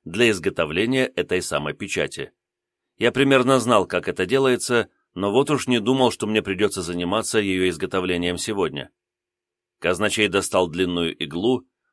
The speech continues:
проткнул мне палец весьма небрежно, кстати, после чего капнул моей кровью на заготовку. Ещё несколько манипуляций, и он протянул мне готовую печать.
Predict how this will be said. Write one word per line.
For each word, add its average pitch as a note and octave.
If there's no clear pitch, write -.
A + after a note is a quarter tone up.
проткнул B2
мне A2
палец G2+
весьма D#2+
небрежно, G2
кстати, A2
после G#2+
чего G#2+
капнул A2+
моей F#2
кровью G2
на G2
заготовку. F2+
Ещё G#2
несколько C3+
манипуляций, A2
и F#2+
он B2
протянул G2+
мне A#2
готовую D#2+
печать. E2